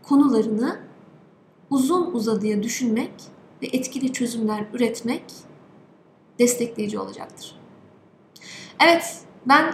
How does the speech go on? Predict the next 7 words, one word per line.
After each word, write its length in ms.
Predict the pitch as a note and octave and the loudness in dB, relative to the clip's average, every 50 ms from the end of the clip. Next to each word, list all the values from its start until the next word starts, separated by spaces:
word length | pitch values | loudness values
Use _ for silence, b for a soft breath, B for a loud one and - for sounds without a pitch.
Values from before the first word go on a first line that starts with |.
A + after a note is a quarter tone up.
| - - | -2 -4
Esra 440 | C#4+ - - - C4+ B3+ B3 A#3 | -4 -4 -2 0 2 2 4 4
Doyuk. 340 | G#3+ A3+ A#3 C4+ - - - - - - - - - - _ _ _ - | 2 2 0 -2 -4 -8 -14 -20 -20 -20 -20 -20 -20 -20 _ _ _ 0
Bugün 260 | C#4 C4 C4+ C#4 C#4 | 0 2 2 2 0
sizlerle 680 | C#4 - - C4 B3 A3+ B3+ C4 C4+ A#3+ G#3+ A3 C4 - - - - - - - - - - - A3 | 0 -2 -2 -4 -2 0 2 2 2 0 -2 -2 -4 -6 -10 -16 -20 -20 -20 -20 -20 -20 -10 -4 -2
neden 580 | A3+ B3+ C4+ - D4+ D#4 E4 E4 E4 D#4 D4 - - - - - - - _ _ _ _ _ - | 0 2 2 2 2 2 2 2 0 -2 -4 -10 -18 -20 -20 -20 -20 -20 _ _ _ _ _ -6
istemediğimiz 760 | B3 - - C4 B3+ A#3+ A3 G3+ G#3+ A3 G#3 G#3+ G#3 G#3+ | -6 -4 -2 0 0 2 2 2 2 0 0 0 -2 -2
müşterilerle 760 | A3 A3 - - - - A#3+ A3+ A3+ A#3+ A3+ A3 G#3 G#3+ G#3+ | -2 -2 -4 -4 -4 -4 -4 -2 0 0 0 0 0 -2 -4